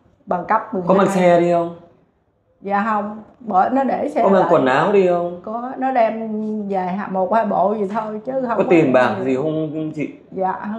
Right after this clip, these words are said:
Speaker 1: có tiền bạc trong mình đó, không biết nó còn bao nhiêu nữa. Không, không còn bao nhiêu đâu.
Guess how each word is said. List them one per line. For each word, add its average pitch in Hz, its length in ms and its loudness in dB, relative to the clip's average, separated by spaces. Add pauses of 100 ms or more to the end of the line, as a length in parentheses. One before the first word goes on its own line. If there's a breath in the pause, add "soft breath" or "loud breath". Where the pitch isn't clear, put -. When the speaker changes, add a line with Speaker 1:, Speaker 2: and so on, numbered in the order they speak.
Speaker 1:
có 262 240 2
tiền 190 240 -2
bạc 180 260 -2
trong 226 200 -6
mình 196 180 -4
đó, 254 240 2
không 262 260 -4
biết 294 120 -8
nó 269 180 -2
còn 190 600 -2
bao 247 100 -2
nhiêu 254 260 2
nữa. 247 220 -4 (340)
Không, 254 100 -16 (280)
không 262 140 -12
còn 202 220 -4
bao 247 100 0
nhiêu 254 260 0
đâu. 240 160 -4